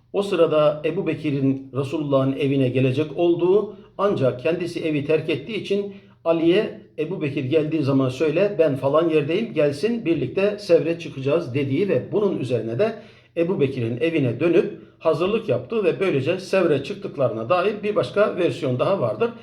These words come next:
Her neyse, bu çok önemli değil ama burada bir başka enteresan nokta, az önceki bu öldürme planı. Bu öldürme planı üzerine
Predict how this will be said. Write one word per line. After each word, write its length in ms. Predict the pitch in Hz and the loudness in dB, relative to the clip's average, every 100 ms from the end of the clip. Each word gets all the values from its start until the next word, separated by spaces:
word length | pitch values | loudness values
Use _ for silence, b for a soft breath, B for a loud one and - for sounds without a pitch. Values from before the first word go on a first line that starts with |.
| B B | B B
Her 260 | 240 277 208 | -2 0 2
neyse, 340 | 131 - 139 | 0 -2 -6
bu 80 | 226 | -2
çok 260 | 214 - | -2 0
önemli 320 | 180 180 180 180 | 0 0 0 0
değil 200 | 226 220 | 0 2
ama 300 | 139 104 - B B 120 | 0 -2 -8 B B -6
burada 600 | 165 262 233 226 220 - | 2 2 4 0 -2 -6
bir 120 | 226 | -2
başka 280 | 190 135 143 | -2 0 -2
enteresan 640 | 143 139 151 160 - 196 | -2 -4 -2 -2 -2 -2
nokta, 520 | 196 202 196 240 233 B B B B | 0 -2 -2 -4 -4 B B B B
az 140 | 208 175 | -2 2
önceki 400 | 147 139 202 175 | 2 0 -4 -6
bu 220 | 196 - | -6 0
öldürme 480 | 175 160 165 170 - | 2 4 2 0 -2
planı. 300 | 151 107 92 95 | -4 -6 -8 -8
Bu 140 | 151 202 | -2 4
öldürme 480 | 220 226 170 131 117 | 4 4 -2 -2 -4
planı 420 | 185 156 117 113 | -2 -2 -2 -6
üzerine 720 | 175 190 147 104 175 202 - | -4 -2 -2 0 0 -2 -6